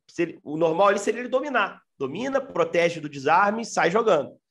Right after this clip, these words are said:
Ele acelerou, ele apostou no toquezinho de cabeça e deu, deu pro Pedrinho a vantagem que ele precisava pra chegar na área antes do Madison se recuperar, né? Mas foi algo planejado também.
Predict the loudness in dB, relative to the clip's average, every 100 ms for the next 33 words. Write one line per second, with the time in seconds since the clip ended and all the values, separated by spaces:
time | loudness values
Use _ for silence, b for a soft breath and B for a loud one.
0 | _ _ -12 -12 -10 -10 -6 -2 2 4
1 | 2 0 -12 -16 -10 -4 -2 -2 2 2
2 | 2 0 -2 -2 -6 -6 -2 -2 0 -4
3 | 0 2 2 0 -6 0 0 -2 -8 -4
4 | -4 -4 -4 -4 -2 0 0 0 0 0
5 | 0 -4 -6 -6 -8 0 2 2 -2 -4
6 | 0 2 4 4 2 0 -8 _ -4 -2
7 | -2 -4 0 0 0 -4 -6 -8 -4 2
8 | 4 4 4 -2 -12 _ _ _ -6 -4
9 | 0 0 2 0 0 -2 -2 0 0 -2
10 | -4 -4 -6 -12